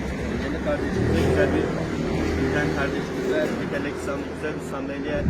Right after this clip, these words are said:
takdim ettik. E, hiç evde,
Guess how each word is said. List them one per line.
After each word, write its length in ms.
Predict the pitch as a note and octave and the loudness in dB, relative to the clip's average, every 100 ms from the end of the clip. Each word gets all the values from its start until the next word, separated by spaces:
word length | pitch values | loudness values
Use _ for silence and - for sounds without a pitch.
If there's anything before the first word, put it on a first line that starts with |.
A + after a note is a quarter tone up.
| - - - - | 0 -2 -4 -4
takdim 280 | - - E3+ | -6 -8 -6
ettik. 340 | F3 - E3+ E3 - - - - - - - | -8 -8 -8 -8 -8 -12 -12 -14 -14 -14 -10
E, 40 | |
hiç 540 | A2+ A#2 - - - - - | -8 -8 -10 -14 -14 -12 -8
evde, 460 | B2+ A#2 B2+ B2+ | -8 -6 -6 -6